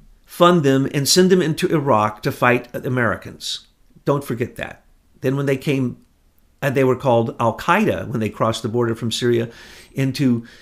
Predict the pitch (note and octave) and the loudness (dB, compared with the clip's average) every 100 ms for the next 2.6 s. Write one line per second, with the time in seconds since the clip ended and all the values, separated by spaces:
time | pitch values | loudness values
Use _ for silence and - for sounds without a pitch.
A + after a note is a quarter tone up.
0 | - - C#3+ C3+ F#3+ E3+ - - _ _ | -20 -4 0 4 6 4 0 -10 _ _
1 | - D3 C#3+ F3 F3 D#3+ D3+ F3+ D#3 D#3 | -4 0 6 6 6 4 2 4 4 4
2 | - D3 D#3 C#3+ D#3 D#3 | -2 -2 0 2 0 -2